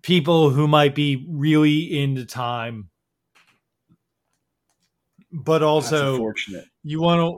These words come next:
Speaker 1: you wanna look out for the void, v-, the, the void engineers. They're, they're the guys who are m-, m-, mostly, mo-, m-, mostly dealing with time.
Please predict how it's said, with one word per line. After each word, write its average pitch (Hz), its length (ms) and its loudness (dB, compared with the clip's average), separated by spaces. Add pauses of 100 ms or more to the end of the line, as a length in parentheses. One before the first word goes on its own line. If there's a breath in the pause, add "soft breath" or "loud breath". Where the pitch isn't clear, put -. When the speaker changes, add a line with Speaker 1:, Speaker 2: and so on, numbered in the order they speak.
Speaker 1:
you 151 220 -4
wanna 156 260 -2
look 151 220 -4
out 139 320 -4
for 135 460 0 (120)
the 131 500 -6
void, 131 540 -4
v-, 135 200 -16 (100)
the, 139 220 -10
the 143 120 -6
void 135 340 4
engineers. 120 680 -8
They're, 156 200 -2
they're 185 280 8
the 170 120 2
guys 151 340 2
who 139 100 -4
are 135 100 0
m-, 135 240 -8
m-, 139 220 -10 (140)
mostly, 131 1000 -6 (920)
mo-, 160 380 -4
m-, 160 160 -14 (800)
mostly 143 580 -4
dealing 110 280 -12
with 104 100 -20
time. 110 360 -20